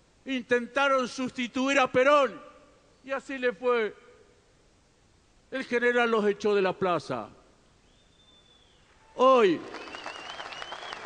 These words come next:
hoy, intentan negar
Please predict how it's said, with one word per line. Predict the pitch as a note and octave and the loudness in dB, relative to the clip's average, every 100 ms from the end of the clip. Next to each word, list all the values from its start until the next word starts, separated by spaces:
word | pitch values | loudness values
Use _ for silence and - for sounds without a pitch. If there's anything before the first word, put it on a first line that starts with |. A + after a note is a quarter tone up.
| - | -2
hoy, | A#3+ C4 A3+ D#3 - - - - - - - - - - - - - - - - - - - - - - - - - - A#3 | 4 4 4 2 -2 -8 -12 -14 -14 -14 -14 -14 -14 -14 -14 -14 -14 -14 -14 -14 -14 -14 -14 -14 -14 -14 -14 -14 -14 -14 -8
intentan | B3 A#3+ - C#4+ C#4+ B3+ B3+ B3 | -8 -8 -4 0 0 -2 -4 -2
negar | A#3+ A#3+ C#4 C4 G3 | 0 2 4 4 4